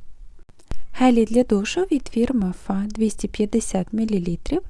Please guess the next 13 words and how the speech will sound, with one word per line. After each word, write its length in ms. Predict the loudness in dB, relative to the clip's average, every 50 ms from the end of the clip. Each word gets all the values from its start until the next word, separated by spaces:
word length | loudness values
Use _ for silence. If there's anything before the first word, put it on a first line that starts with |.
| -10
сорок 480 | -10 -8 -4 0 0 0 2 0 -2 0
дев'ять 380 | 0 0 2 2 -2 -2 -4 -4 -4
гривень. 340 | -2 -2 -2 -2 -2 -4 -8 -10 -16 -18 -14 -14 -14 -14 -14 -18 -18 -18 -18 -18 -20 -20 -20 -20 -18 -16 -16 -16 -16 -18 -18 -18 -20 -20 -20 -20 -18 -18 -16 -16 -16 -16 -16 -20 -20 -20 -20 -20 -20 -20 -20 -16 -14 -14 -14 -14 -16 -18 -20 _ -20 -20 -20 -20 -20 -16 -16 -16 -16 -14 -16 -16 -14 -12 -12 -12 -12
Шампуні 640 | -10 -4 -2 0 0 0 -2 -4 -4 -2 -2 -2 -2
від 160 | -4 -6 -8
фірми 420 | -10 -6 -4 -4 -4 -2 -4 -4 -4
Шаума 640 | -4 -4 -4 -4 -6 -6 -4 -4 -4 -4 -4 -4 -6 -6 -10
чоловічі 760 | -8 -4 -4 -2 -2 -2 -4 -6 -6 -6 -6 -4 -4 -4 -4 -6 -10 -14 -18 -16 -16 -14 -8 -4
вісімдесят 680 | -4 -2 -2 -2 -2 -2 -2 -2 -4 -4 -2 -2 -2 -2 -2 -6
дев'ять 460 | -4 -2 -2 0 0 0 -2 -4 -4 -6 -6
гривень, 460 | -4 -2 -2 -2 -2 -4 -6 -6 -8 -10 -16 -20 -18 -16 -16 -16 -16 -16 -18 -18 -18 -18 -20 -16
чотириста 640 | -10 -10 -8 -2 0 0 0 0 -2 -2 -4 -4
мілілітрів. 720 | -2 -2 -2 -2 -2 -4 -2 -4 -4 -6 -6 -6 -6 -6